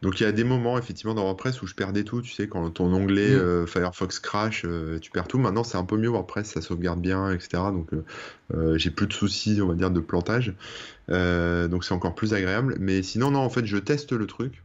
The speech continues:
Speaker 1: en même temps. Des fois, je rédige en même temps que je teste, en fait, le logiciel dont je vais parler.
Speaker 2: Mhm.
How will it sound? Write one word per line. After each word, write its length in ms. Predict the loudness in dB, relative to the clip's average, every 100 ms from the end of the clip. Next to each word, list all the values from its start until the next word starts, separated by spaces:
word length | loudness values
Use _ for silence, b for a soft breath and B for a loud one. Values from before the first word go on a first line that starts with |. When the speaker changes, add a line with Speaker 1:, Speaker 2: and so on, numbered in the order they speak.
| -14
Speaker 1:
en 100 | -6
même 240 | -2 -2 -2
temps. 240 | 0 0
Des 80 | 0
fois, 120 | 0
je 100 | 0
rédige 260 | 0 0 -2
en 60 | -2
même 100 | -2
temps 120 | 0
que 60 |
je 60 | 0
teste, 300 | 0 -2 -4
en 60 | -6
fait, 120 | -6 -2
le 60 | -2
logiciel 260 | -2 -2
dont 100 | -2
je 80 | -2
vais 60 | -2
parler. 280 | 0 -2 -2 B
Speaker 2:
Mhm. 220 | 0 2